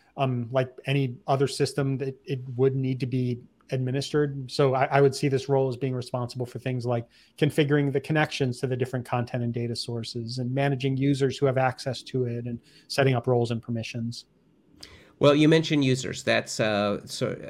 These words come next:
Speaker 2: another question that I personally have is you have users in a headless C M S, you have users in a pim, you have users in a dam, blah, blah, blah.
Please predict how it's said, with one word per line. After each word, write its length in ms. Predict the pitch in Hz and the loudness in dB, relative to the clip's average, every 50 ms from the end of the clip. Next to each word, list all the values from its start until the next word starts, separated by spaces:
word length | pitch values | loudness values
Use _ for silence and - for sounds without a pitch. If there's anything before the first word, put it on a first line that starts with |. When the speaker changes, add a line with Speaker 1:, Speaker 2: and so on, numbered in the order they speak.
| - - - | -16 -14 -8
Speaker 2:
another 340 | - 123 120 131 139 143 143 | -2 2 4 4 4 4 2
question 360 | 135 131 113 - - 104 95 | 0 -2 -4 -4 -4 -2 -2
that 100 | 95 101 | 0 0
I 100 | 123 160 | 0 0
personally 380 | 160 147 123 - - - 95 92 | 0 -2 -4 -2 -2 -2 -2 -2
have 260 | 92 95 98 95 92 | -2 -4 -4 -2 -2
is 180 | 95 98 - | -2 -2 -2
you 100 | - 127 | 0 0
have 180 | 139 165 160 151 | 0 0 0 0
users 420 | 127 120 123 120 123 123 117 107 | 0 0 0 0 -2 -4 -4 -2
in 80 | 110 98 | -2 -2
a 60 | 98 | -2
headless 320 | 101 104 98 98 95 95 - | -2 -2 -4 -4 -6 -6 -4
C 80 | 98 | -6
M 100 | 85 80 | -4 -4
S, 180 | 80 98 - - | -6 -8 -6 -6
you 60 | 95 | -6
have 120 | 107 107 | -6 -4
users 360 | 107 104 107 107 107 107 104 107 | -6 -8 -6 -6 -8 -8 -6 -4
in 120 | 107 104 | -2 -2
a 40 | 101 | -4
pim, 300 | 101 - 101 71 57 64 | -2 -4 -6 -6 -4 -4
you 140 | 82 90 92 | -6 -4 -4
have 140 | 95 - | -4 -4
users 540 | 101 101 101 98 98 101 98 98 98 101 95 | -4 -4 -4 -4 -4 -6 -6 -6 -6 -6 -6
in 160 | 98 87 92 | -6 -6 -6
a 60 | 95 98 | -6 -4
dam, 340 | 101 107 95 82 85 85 | -4 -4 -4 -2 -6 -8
blah, 220 | 82 92 92 98 92 | -8 -10 -10 -10 -8
blah, 220 | - 87 82 80 | -8 -6 -6 -6
blah. 320 | 69 - 92 87 69 65 | -6 -6 -6 -6 -6 -8